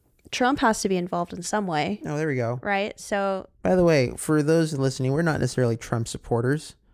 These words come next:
Speaker 2: We're just, like, watching the chaos of what's going on. Is that fair to say, Savannah?
Speaker 1: Eh, we don't have a, uh, political position.
Speaker 2: No,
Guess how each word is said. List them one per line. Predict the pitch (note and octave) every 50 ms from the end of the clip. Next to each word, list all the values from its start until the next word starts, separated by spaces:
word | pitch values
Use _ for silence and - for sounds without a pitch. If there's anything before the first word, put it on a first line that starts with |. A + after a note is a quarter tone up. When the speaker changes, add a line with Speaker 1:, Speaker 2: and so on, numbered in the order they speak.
| _ _ _ _ - _ -
Speaker 2:
We're | - D#4+ D#4+
just, | D#4 B3 -
like, | G3+ F#3+ F3 -
watching | D#3+ D3+ C#3+ C#3 - C#3 C3 C3 A#2+
the | B2 A#2+
chaos | - - A2+ A2 A2+ A#2 -
of | - A#2
what's | - - -
going | - - - - -
on. | - - - - - - - - - - - -
Is | - C3 C3+
that | C#3+ C3+
fair | - - C#3
to | C3
say, | C3 - B2+
Savannah? | A#2+ - - C3+ C#3 C3 -
Speaker 1:
Eh, | - - D#4
we | D#4+ E4+
don't | F4 D#4+ D4
have | C4+ B3 A#3+ A3+
a, | A3+ A3 A3 G#3+
uh, | G3+ G3 G3 F#3+
political | - - - A3 G3+ F#3+ F#3+ F3+ - F3 E3
position. | - D#3+ D3+ D#3 D#3 F3 - - - -
Speaker 2:
No, | F3 E3 E3+ D#3 C3 B2+ C3+